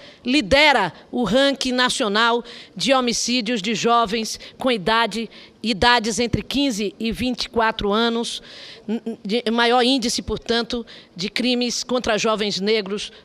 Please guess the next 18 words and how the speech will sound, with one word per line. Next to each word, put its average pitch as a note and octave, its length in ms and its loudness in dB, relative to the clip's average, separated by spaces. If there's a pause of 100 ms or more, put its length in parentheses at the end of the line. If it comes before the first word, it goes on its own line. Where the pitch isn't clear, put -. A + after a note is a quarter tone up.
do G#3 80 -2
Brasil. F#3+ 420 -4 (680)
Quero F4+ 220 4
reafirmar, C#4 880 4 (220)
ainda A#3+ 460 2
assim, B3+ 440 -2 (540)
que D4+ 100 2
apesar, D4 540 2
apesar C4+ 580 2
dessa B3 320 0
triste C#4+ 420 -2
realidade, A3 720 0 (380)
hoje E4 320 4
é D#4+ 60 4
um D#4 80 -2
dia B3+ 260 2
de B3 100 -2
celebração. A3 760 0